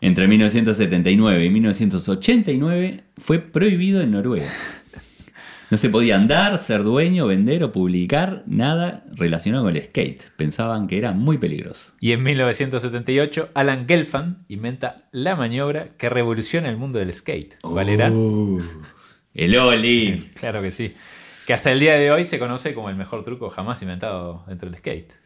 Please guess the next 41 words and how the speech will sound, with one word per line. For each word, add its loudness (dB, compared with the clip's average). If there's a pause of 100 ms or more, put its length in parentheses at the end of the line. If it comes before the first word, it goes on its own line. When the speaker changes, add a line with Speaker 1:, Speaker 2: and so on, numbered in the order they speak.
(140)
Speaker 2:
Que -6
parece 0
sencillo, -4
pero -4 (160)
<laughs> -20
Speaker 1:
Sí, -10
no, -8
te -4
lleva 0
un -2
rato -4
aprenderlo. -2 (480)
Speaker 2:
Yo 0
nunca -2
lo -4
pude -6
dominar. -2 (640)
Speaker 1:
<laughs> -8
Yo 2
sí, 4
mi, 0 (180)
mi 6
ollie 6
duraba, 2 (240)
eh, 0 (220)
medio 6
Speaker 2:
Mil-, 2
Speaker 1:
segundo. -2
Speaker 2:
milésimas. -2
Speaker 1:
Sí, 0
más -4
Speaker 2:
No -4
Speaker 1:
o -4
menos. 0
Speaker 2:
mientas. -6
Speaker 1:
Pero 4
bueno, 4
pero, 0 (480)
Speaker 2:
<laughs> 0 (260)
Speaker 1:
pero 0
está, 0